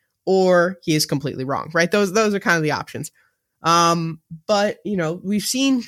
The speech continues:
other, uh, Giants beat writers, beat reporters kind of back him up, kind of not. Uh, depends kinda how you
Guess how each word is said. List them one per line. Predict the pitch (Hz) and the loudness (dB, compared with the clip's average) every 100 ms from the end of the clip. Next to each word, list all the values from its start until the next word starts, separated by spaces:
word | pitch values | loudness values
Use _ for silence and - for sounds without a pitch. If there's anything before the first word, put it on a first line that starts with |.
| - | -6
other, | 175 196 196 190 190 - - | -2 0 2 0 -4 -8 -4
uh, | 143 | -2
Giants | 156 160 165 156 | 2 4 4 0
beat | - 165 | -2 0
writers, | 156 156 151 143 147 139 - | 2 2 2 0 -2 -6 -4
beat | 151 | -4
reporters | 139 151 147 139 139 - _ _ _ _ | -4 -4 -4 -2 -4 -6 _ _ _ _
kind | - 180 233 262 | 0 4 4 2
of | 226 | 2
back | 240 240 240 | 4 4 2
him | 247 | 2
up, | 226 226 | 2 0
kind | - 214 214 208 | -2 0 2 0
of | 190 | 0
not. | 190 190 180 - _ _ - | 2 4 2 -2 _ _ -4
Uh, | 156 | -2
depends | 156 - 175 170 | -2 -2 -2 0
kinda | 165 151 | 0 0
how | 143 | -2
you | 139 | -4